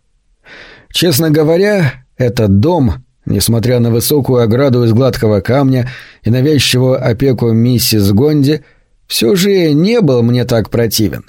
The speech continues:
Я твердо знал, что когда-нибудь объявшая меня мгла рассеется, и у меня снова появится потребность с кем-то поговорить. А тогда я смогу, наконец, этот дом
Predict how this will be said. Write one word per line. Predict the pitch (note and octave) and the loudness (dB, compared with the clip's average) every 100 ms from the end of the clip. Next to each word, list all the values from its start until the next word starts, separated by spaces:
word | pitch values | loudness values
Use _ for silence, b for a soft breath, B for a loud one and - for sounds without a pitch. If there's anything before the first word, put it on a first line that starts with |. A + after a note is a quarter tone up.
| _ _ _ _ _ _ | _ _ _ _ _ _
Я | G#3 G3+ | -2 -2
твердо | D3 F#3+ C#3+ B2+ | 0 0 0 0
знал, | G#2 D3 D#3 | 0 0 -2
что | - A#2 | -2 -2
когда-нибудь | G#2 F#2 F#2 D3 D#3 C3+ G#2+ - | -2 0 0 0 0 0 0 0
объявшая | E2+ F#2 C3 C#3 - A#2+ | 0 2 2 0 0 0
меня | A2+ A#2 | 0 0
мгла | G#2+ G#2+ B2+ | 2 2 2
рассеется, | B2+ A2 - G#2+ A2 G2 - - - _ _ _ _ - | 2 0 -2 -2 0 -2 -6 -12 -16 _ _ _ _ -4
и | F#2+ | 0
у | |
меня | D3 A#3+ A#3+ | 0 0 0
снова | - D3+ A3 G#3 | 0 -2 0 0
появится | D#3 C3+ C#3 C#3 A2+ A#2 | 0 0 2 0 0 -2
потребность | G#2 G2 C3 E3 D#3 C#3 | -2 -2 0 0 0 -2
с | - | -2
кем-то | G#2+ A2+ A2+ | 0 0 -2
поговорить. | A2+ G2+ G2+ F2 D#2+ C2 - - _ _ B B B B B B | -2 -2 0 0 -2 -6 -10 -16 _ _ B B B B B B
А | G2 | -4
тогда | A2+ C#3+ A3 | -2 0 2
я | G#3+ D#3 | 2 0
смогу, | D3 D3+ D3+ F#3 | 0 0 0 0
наконец, | D3+ C3 A2 C#3 F3+ - | 0 0 0 0 -2 -4
этот | C#3 A2 F#2 E2+ | -4 -2 -2 0
дом | A#2+ C#3 | 0 -2